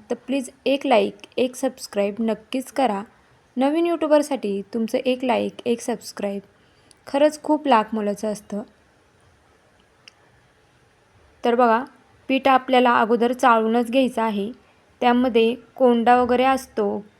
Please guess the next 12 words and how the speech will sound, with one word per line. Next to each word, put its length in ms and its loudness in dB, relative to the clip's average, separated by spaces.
त्याच्यामुळे 460 -2
हे 80 -2
पीठ 260 -4
आपल्याला 300 -2
चाळून 360 0
घ्यायचं 280 -6
आहे. 180 -10
तर 80 -6
पाहू 260 4
शकता 300 -4
इथे 200 -2
चाळणीमध्ये 760 0